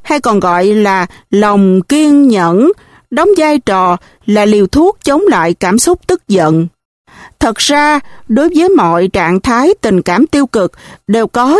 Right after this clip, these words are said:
những liều thuốc tương ứng giúp ta kháng cự lại chúng. Ví dụ, đức khiêm tốn chống lại thói kiêu căng, sự tự hài lòng chống lại lòng tham, đức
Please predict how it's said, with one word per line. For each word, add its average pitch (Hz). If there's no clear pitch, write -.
những 247
liều 202
thuốc 311
tương 277
ứng 302
giúp 302
ta 254
kháng 311
cự 175
lại 185
chúng. 269
Ví 311
dụ, 180
đức 311
khiêm 262
tốn 254
chống 277
lại 185
thói 262
kiêu 254
căng, 240
sự 202
tự 190
hài 208
lòng 190
chống 294
lại 214
lòng 190
tham, 277
đức 311